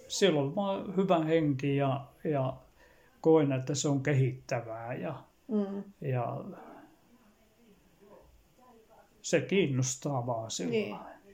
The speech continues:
Speaker 2: Ja oot varmaan aika monenlaisia rooleja päässyt tekemään.
Speaker 1: On, niitä on kyllä monenlaisia,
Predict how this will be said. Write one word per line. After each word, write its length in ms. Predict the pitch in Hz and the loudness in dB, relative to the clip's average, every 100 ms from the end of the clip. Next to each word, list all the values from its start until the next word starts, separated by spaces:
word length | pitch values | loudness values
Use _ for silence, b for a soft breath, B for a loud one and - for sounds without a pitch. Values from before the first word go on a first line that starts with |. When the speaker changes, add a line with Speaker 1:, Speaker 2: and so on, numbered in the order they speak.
| - | -10
Speaker 2:
Ja 100 | - | -6
oot 180 | 247 247 | -4 -2
varmaan 340 | 277 269 262 254 | -2 -2 -2 -4
aika 200 | 269 254 | -6 -6
monenlaisia 840 | 262 262 330 339 214 202 202 214 | -6 -4 -4 -2 -2 -2 -2 -2
rooleja 480 | 262 269 - - - | 0 0 0 -4 -10
päässyt 460 | - - - - | -10 -12 -12 -14
tekemään. 520 | - - - - - 214 | -12 -10 -8 -8 -6 0
Speaker 1:
On, 400 | 190 165 123 151 | 2 2 0 0
niitä 340 | 180 180 135 | 0 2 0
on 140 | 123 127 | 0 0
kyllä 220 | 135 131 | 0 2
monenlaisia, 960 | 127 120 107 107 117 131 - 208 196 | 0 -2 -6 -8 -8 -6 -6 -6 -6